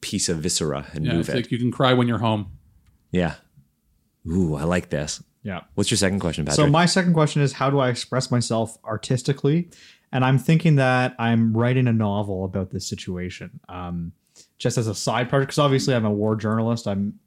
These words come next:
Speaker 3: reporting on the front lines, but I'm thinking that, you know, in order to really grapple with what's happening here at the front, I'm almost like J R R Tolkien it up. I'm writing a novel, but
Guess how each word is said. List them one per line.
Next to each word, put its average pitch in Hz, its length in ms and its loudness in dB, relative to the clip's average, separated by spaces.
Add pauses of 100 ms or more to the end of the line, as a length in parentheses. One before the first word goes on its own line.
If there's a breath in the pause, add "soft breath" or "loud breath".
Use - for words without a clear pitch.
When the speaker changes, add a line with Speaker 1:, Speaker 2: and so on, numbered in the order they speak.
Speaker 3:
reporting 110 460 0
on 101 80 2
the 98 80 2
front 101 220 -4
lines, 113 340 0
but - 280 0 (380 loud breath)
I'm 147 120 4
thinking 175 300 4
that, 156 280 4
you 127 80 2
know, 127 280 2 (120)
in 131 100 2
order 139 200 4
to 120 340 0
really 120 300 0
grapple 107 420 -2
with 107 100 -2
what's 107 160 -2
happening 113 440 0
here 113 180 0
at 104 80 -2
the 104 80 -4
front, 107 380 -2
I'm 95 380 -2 (460 soft breath)
almost 117 280 0
like 110 140 -2
J 113 160 0
R 110 140 2
R 107 80 0
Tolkien 110 480 0
it 101 60 0
up. 110 260 -2
I'm 101 320 -2
writing 107 260 0
a 104 40 0
novel, 110 400 0
but 117 320 -2